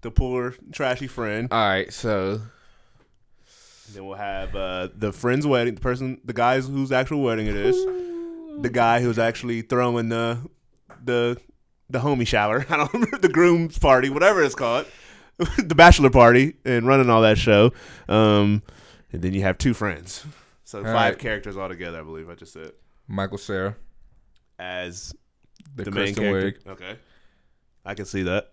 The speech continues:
Speaker 2: Christopher Mintz-Plasse.
Speaker 1: All right, so we having a
Speaker 2: Maya Rudolph.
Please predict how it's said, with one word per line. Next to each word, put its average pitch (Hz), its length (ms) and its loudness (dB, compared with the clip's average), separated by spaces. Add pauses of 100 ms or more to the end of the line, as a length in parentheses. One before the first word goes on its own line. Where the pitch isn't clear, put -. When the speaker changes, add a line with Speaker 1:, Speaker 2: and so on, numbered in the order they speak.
(140)
Speaker 2:
Christopher - 440 -2
Mintz-Plasse. 113 960 0 (360)
Speaker 1:
All 98 120 -10
right, 123 120 -6
so 95 140 -10
we 98 100 -2
having 98 300 0
a 107 80 2
Speaker 2:
Maya 107 240 4
Rudolph. 101 600 -2